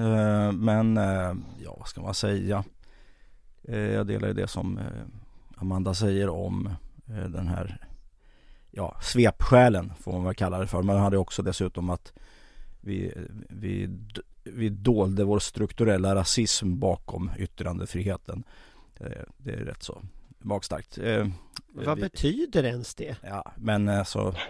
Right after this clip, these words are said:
Speaker 1: det var ju det kopplat till koranbränningen. Men, eh,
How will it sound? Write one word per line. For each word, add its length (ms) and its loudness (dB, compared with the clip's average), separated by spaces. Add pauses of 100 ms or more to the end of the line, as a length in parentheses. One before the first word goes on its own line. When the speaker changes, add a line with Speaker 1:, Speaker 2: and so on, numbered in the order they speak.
(120)
Speaker 1:
det 80 2
var 140 8
ju 80 8
det 180 6
kopplat 340 -4
till 120 -4
koranbränningen. 640 -2
Men, 260 8
eh, 280 8